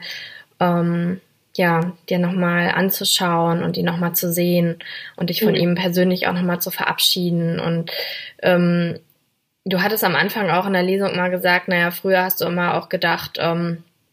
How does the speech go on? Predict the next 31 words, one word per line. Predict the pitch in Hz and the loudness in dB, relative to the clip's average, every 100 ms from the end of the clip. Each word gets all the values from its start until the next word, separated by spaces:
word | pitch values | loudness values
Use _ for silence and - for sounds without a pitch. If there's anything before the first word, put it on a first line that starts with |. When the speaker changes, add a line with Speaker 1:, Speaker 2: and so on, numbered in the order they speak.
| _ _ _ - - | _ _ _ -14 -12
Speaker 1:
ja, | 170 160 156 165 | -6 -4 -2 -2
es | 160 | -2
stirbt | - 185 185 | 2 0 2
jemand | 196 185 185 180 175 | 0 2 4 2 2
und | 165 | 0
dann | 165 | 0
ist | 160 160 | -2 -4
er | 170 | -4
halt | 165 160 170 | -4 -4 2
weg, | 190 233 - - _ | 2 2 -8 -16 _
quasi. | - 208 190 202 208 214 226 - - - - - - _ | -10 -2 0 0 -2 -4 -4 -8 -12 -14 -16 -20 -20 _
Und | - 196 | 2 4
jetzt | 190 190 - - 190 | 6 4 2 -4 0
war | 190 185 | 4 4
das | 202 202 | 4 2
ja | 190 | 2
ein | 185 | 4
ganz | 180 190 - | 2 0 -4
besonderer | - 185 185 185 196 180 175 175 - | -4 2 2 4 2 2 2 2 0
Moment | 185 180 180 170 180 185 | 0 2 2 2 2 0
auch, | - 175 | -2 -2
als | - - - | -2 -4 -4
du | 151 | -2
ihn | |
dann | 170 165 | -2 -2
tatsächlich | 185 - 180 190 180 | -4 -4 -4 -4 -6
noch | 175 180 | -6 -4
mal | 170 | -4
gesehen | 170 170 165 165 175 175 | -2 -4 -2 -2 -2 -4
hast. | 165 180 - - | -4 -6 -8 -8
Ähm, | 180 180 | -6 -6